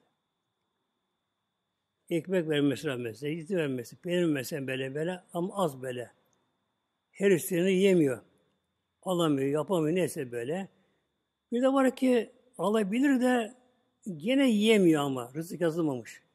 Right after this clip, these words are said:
Hastalık muhtemelen. Yanım tatlı ister, baklava ister, şunu bunu ister. Ama şeker yüksektir. Hemen şekeri fırlar. Korkar yemeye. Yanım tuzlu ister,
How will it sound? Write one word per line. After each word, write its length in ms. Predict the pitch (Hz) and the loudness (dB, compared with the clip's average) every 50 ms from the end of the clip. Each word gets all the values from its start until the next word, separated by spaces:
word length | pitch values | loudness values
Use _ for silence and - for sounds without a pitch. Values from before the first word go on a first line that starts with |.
| _ _ _ _ _ _ _ _ _ _ _ _ | _ _ _ _ _ _ _ _ _ _ _ _
Hastalık 520 | - - 180 147 - - 202 180 160 139 | -12 -10 -10 -8 -8 -6 -6 -6 -6 -6
muhtemelen. 460 | 160 131 120 - - 156 120 120 110 117 _ _ _ _ _ _ _ _ _ _ _ _ _ _ _ _ _ _ _ _ _ _ _ _ _ _ _ _ | -8 -12 -12 -12 -16 -16 -16 -18 -20 -20 _ _ _ _ _ _ _ _ _ _ _ _ _ _ _ _ _ _ _ _ _ _ _ _ _ _ _ _
Yanım 340 | - 165 175 170 165 156 156 | -6 -4 -2 0 0 -2 -2
tatlı 340 | - - 160 160 151 - 202 | -4 -4 -4 -2 -2 -2 -2
ister, 640 | 170 147 - - 170 165 156 160 160 170 165 143 139 | -2 -2 -4 -6 -6 -6 -4 -6 -6 -8 -12 -10 -8
baklava 380 | 147 151 143 - 185 170 170 | -6 -6 -6 -6 -6 -4 -2
ister, 360 | 165 147 127 - - 170 160 151 | -2 -4 -4 -6 -8 -8 -8 -8
şunu 280 | - - 180 175 170 | -8 -8 -6 -4 -2
bunu 140 | 175 170 156 | -2 -2 -2
ister. 440 | 143 - - - 196 208 220 208 - _ _ _ _ _ _ _ _ _ _ _ _ _ _ - | -4 -4 -4 -4 -4 -4 -4 -6 -12 _ _ _ _ _ _ _ _ _ _ _ _ _ _ -14
Ama 200 | 165 165 175 170 | -10 -8 -8 -8
şeker 340 | - - 190 175 139 165 180 | -8 -8 -8 -8 -4 -2 -2
yüksektir. 520 | 170 160 147 127 - 190 156 - - 139 | -2 -2 -2 -4 -4 -6 -6 -6 -6 -6
Hemen 260 | 127 165 180 185 185 | -2 0 0 0 0
şekeri 340 | 165 - - 165 151 175 175 | 0 -2 -4 -4 -4 -4 -4
fırlar. 580 | 127 - 190 175 170 165 170 151 123 - - - - - _ _ _ _ _ _ _ _ _ _ _ _ _ _ _ _ _ _ _ _ _ _ _ | -4 -4 -2 0 0 2 0 0 -2 -4 -10 -20 -20 -20 _ _ _ _ _ _ _ _ _ _ _ _ _ _ _ _ _ _ _ _ _ _ _
Korkar 380 | - - 165 151 139 - 202 175 | -12 -8 -8 -8 -6 -4 -4 -2
yemeye. 520 | 156 147 143 139 139 139 131 120 110 - _ _ _ _ _ _ _ _ _ _ _ _ _ _ _ _ _ _ _ _ _ _ _ _ _ _ _ _ _ _ _ _ _ _ _ _ _ _ _ _ - | -2 -2 -2 -2 -2 -4 -4 -6 -8 -10 _ _ _ _ _ _ _ _ _ _ _ _ _ _ _ _ _ _ _ _ _ _ _ _ _ _ _ _ _ _ _ _ _ _ _ _ _ _ _ _ -4
Yanım 300 | 175 170 180 185 156 - | 0 2 2 2 2 0
tuzlu 300 | - 180 190 208 214 214 | 0 2 2 4 4 4
ister, 480 | 190 160 - 190 190 196 190 190 185 | 2 2 4 4 4 4 4 2 -6